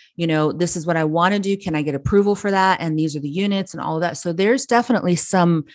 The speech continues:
you know, very astringent, um, uh, pieces there. And then also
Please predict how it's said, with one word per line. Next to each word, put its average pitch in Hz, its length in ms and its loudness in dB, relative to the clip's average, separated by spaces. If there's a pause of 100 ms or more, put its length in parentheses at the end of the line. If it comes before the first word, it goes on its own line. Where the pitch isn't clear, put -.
(300)
you 165 80 -4
know, 156 160 0
very 202 560 2
astringent, 175 720 0
um, 147 580 -2 (360)
uh, 143 220 -2
pieces 160 460 0
there. 123 260 -6 (460)
And 233 240 4
then 254 340 4
also 302 680 2